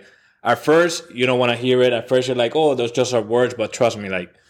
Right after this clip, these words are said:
I said it to myself during my dark times, like, "Poco a poco, things will always fall into place." I know I'm like a broken record, but hey, it has helped a lot of people out there. It could be simple words, but simple words can mean a lot. So, Violet, like,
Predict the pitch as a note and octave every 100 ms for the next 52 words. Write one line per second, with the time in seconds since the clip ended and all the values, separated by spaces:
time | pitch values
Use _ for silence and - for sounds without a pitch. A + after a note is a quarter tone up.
0 | _ _ _ _ - A2+ B2+ C#3+ D3+ D3
1 | C#3 B2+ B2 B2 A#2 G#2+ A2 - A2+ G2+
2 | G#2 G2 B2 B2 A#2+ B2 A#2 A#2 A2+ A2
3 | G#2+ G2+ G2 G2 G2+ G2 G2 G#2+ E3 F3+
4 | F3 F3 G#2+ A2 A#2 A2+ G#2+ G2+ A#2 A2+
5 | A2+ C3+ E3+ F3 D#3+ B2 A#2 A2+ B2+ A2+
6 | G2 - _ _ _ _ - A2 A#2 B2
7 | A#2 A2 A2 G#2+ - A#2+ A#2+ C3+ C3+ C3+
8 | C3+ B2 A#2 C3 A#2 A#2 - B2 B2 A2+
9 | A#2+ B2+ B2 - A2 G2+ - - B2 A#2
10 | A#2 G#2+ A2 G#2 - G#2+ G2+ F#2+ F#2 F#2
11 | _ F#2+ F#2+ F2+ E2+ _ _ _ _ -
12 | B2+ A#2+ B2+ D3 C3+ G#2+ G2+